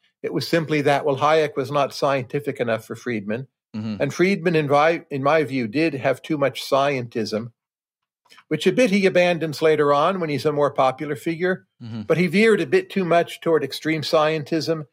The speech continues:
Speaker 1: and then extreme popularizer and never quite stopped in the middle at exactly the right point for my taste.
Speaker 2: Okay.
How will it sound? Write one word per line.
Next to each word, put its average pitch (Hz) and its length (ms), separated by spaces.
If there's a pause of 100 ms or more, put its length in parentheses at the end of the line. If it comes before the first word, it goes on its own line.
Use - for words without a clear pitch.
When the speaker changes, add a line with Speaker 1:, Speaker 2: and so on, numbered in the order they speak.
(200)
Speaker 1:
and 139 120
then 143 120
extreme 147 520
popularizer 151 920
and 151 120
never 165 380
quite - 380
stopped 147 440
in 139 100
the 135 80
middle 139 360
at 123 120
exactly 123 580
the 120 120
right 123 240
point 123 340
for 117 120
my 104 160
taste. 104 380 (640)
Speaker 2:
Okay. 110 300